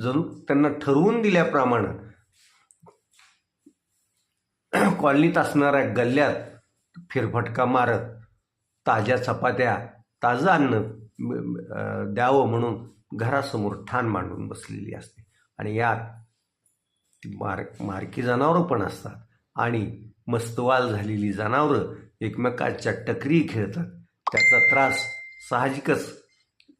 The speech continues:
अ, गल्लीतील लहान बालक आणि यांना होतो. या, ही जनावरं कुठून येतात, कोणाची असतात, याचा अनेकांशी, अ, चर्चा केल्यानंतर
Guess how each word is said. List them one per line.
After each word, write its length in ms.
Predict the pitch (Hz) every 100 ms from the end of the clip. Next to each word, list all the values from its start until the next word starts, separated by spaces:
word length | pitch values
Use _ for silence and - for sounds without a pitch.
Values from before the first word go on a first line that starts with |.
| -
अ, 20 | -
गल्लीतील 720 | - - 117 120 120 135 117
लहान 280 | 110 104 101
बालक 460 | 113 123 - - 131 120 - -
आणि 180 | 110
यांना 220 | 104 101 101
होतो. 360 | 92 - - _ _ _ _ _ -
या, 380 | 139 151 - -
ही 140 | 175 190
जनावरं 460 | 190 202 240 233
कुठून 320 | 233 226 247
येतात, 640 | 214 123 123 110 113 - - _ _ _ _
कोणाची 420 | - 208 254 247 208
असतात, 500 | 139 - 117 101 - - _ _
याचा 540 | 120 110 127 110 - - _ _ _ _ -
अनेकांशी, 840 | 135 175 202 220 202 208 170 -
अ, 120 | 117 127 123 117 113 107 - - - - - - -
चर्चा 300 | 131 104 147
केल्यानंतर 640 | 143 139 127 120 113 113